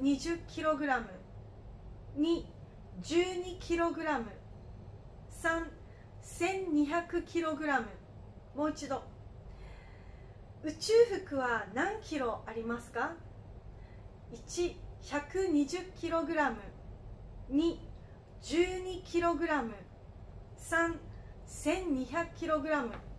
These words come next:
さあ、どれでしょう？答えは一です。お、すごいですね。宇宙服は百二十キログラムあります。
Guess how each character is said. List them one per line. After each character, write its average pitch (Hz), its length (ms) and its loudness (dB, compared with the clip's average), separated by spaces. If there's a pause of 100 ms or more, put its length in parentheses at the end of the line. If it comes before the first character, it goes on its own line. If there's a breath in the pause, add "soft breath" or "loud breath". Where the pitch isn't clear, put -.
(160)
さ - 220 -2
あ、 - 40 -6
ど 294 60 4
れ 302 120 4
で 262 120 2
し 262 100 -4
ょ 208 200 -2 (760)
う？ - 40 -12
答 302 280 2
え 339 60 2
は 240 240 2 (1080)
一 - 240 -6
で 254 140 2
す。 - 180 -10 (640 loud breath)
お、 311 160 4
す - 160 -2
ご 381 160 6
い 403 60 6
で 349 100 4
す - 120 -2
ね。 240 220 0
宇 269 80 -2
宙 392 280 2
服 - 160 -4
は 262 140 0 (280 loud breath)
百 - 640 0
二 294 200 10
十 349 200 0
キ - 160 -2
ロ 349 160 4
グ 339 80 4
ラ 320 120 8
ム 254 120 6
あ 226 60 4
り 226 100 2
ま 208 260 -2
す。 - 120 -12